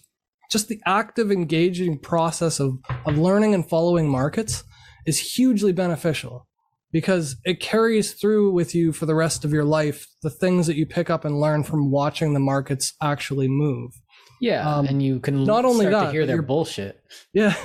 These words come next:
Speaker 1: <laughs> but you're actively managing your own. You don't have to pay somebody else fees to manage your own investment
Speaker 2: Hmm.
Speaker 1: fund, right?
Speaker 2: Right.
Speaker 1: Uh, I wouldn't suggest ever, anybody ever put all of their money into Forex, 'cause it's a super high risk.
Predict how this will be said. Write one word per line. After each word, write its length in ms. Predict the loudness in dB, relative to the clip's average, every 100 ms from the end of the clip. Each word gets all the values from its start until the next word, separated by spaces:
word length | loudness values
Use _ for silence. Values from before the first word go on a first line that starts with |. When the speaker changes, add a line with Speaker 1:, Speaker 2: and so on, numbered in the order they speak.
| -12 -20
Speaker 1:
<laughs> 240 | -20 _
but 140 | 0
you're 180 | 2 2
actively 460 | 2 0 0 0 2
managing 420 | 2 0 2 2
your 140 | 4 2
own. 140 | 2
You 100 | 2
don't 100 | 2 0
have 100 | -2
to 60 |
pay 200 | -4 -2
somebody 320 | 0 0 2 2
else 160 | 0
fees 460 | -2 0 2 2 0
to 80 | 0
manage 400 | 2 2 2 2
your 240 | 0 2
own 480 | 2 2 2 0 -2 0
investment 520 | 0 2 0 -2 -2
Speaker 2:
Hmm. 40 | -2
Speaker 1:
fund, 240 | -2 0
right? 260 | 2 0 -2 _ _ _ _ -6
Speaker 2:
Right. 140 | -4
Speaker 1:
Uh, 40 |
I 140 | 0 2
wouldn't 360 | 2 2 0 -2
suggest 500 | -2 0 -2 -2 -8 -2
ever, 440 | 0 0 -4 -6
anybody 560 | 0 2 2 0 -4 -4 -2
ever 480 | 0 0 -2 -6 -12
put 220 | -4 -4 -2
all 280 | 0 2 2
of 120 | 2
their 100 | 2
money 300 | 2 2 2
into 180 | 2 0
Forex, 480 | 0 0 0 -2 -6
'cause 140 | -4
it's 160 | -4 -2
a 60 |
super 560 | -2 0 0 0 2 0
high 180 | 2 2
risk. 440 | 2 2 -2 -6